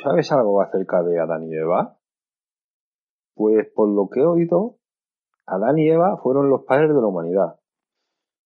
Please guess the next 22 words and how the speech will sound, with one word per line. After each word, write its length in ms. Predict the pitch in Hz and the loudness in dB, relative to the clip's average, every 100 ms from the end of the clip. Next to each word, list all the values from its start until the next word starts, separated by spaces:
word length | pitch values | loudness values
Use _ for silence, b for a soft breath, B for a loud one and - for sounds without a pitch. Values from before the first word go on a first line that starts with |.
| _ _ _ | _ _ _
porque 340 | - 92 - 90 | -6 -4 -4 -4
fueron 280 | 117 131 139 | 0 2 0
expulsados 560 | 135 123 - 139 120 | -2 -4 0 0 2
del 120 | 107 | 0
paraíso 440 | - 104 113 147 160 | 0 0 0 0 -2
por 140 | 123 | -2
su 100 | - | -2
mal 160 | 104 117 | -2 -2
comportamiento 760 | 123 113 101 92 87 85 82 85 | -2 0 -2 0 -4 -4 -6 -6
y 60 | |
por 180 | 82 90 | -4 -2
quebrantar 480 | 92 90 90 90 135 | 0 0 0 2 2
las 160 | 98 | 2
reglas". 380 | 85 80 76 78 _ _ _ _ _ - | 0 -4 -6 -14 _ _ _ _ _ -18
"Oh. 520 | 82 82 85 127 139 _ _ _ _ _ _ _ _ _ | -12 -6 -6 -6 -12 _ _ _ _ _ _ _ _ _
Oye, 220 | 87 101 | -4 -2
¿y 40 | 117 | 0
tú 100 | 95 | -2
sabes 280 | 98 101 127 | -2 0 0
si 80 | |
tuvieron 340 | 143 120 98 87 | 2 2 2 -2
hijos?". 360 | 80 - 165 | -4 -4 -4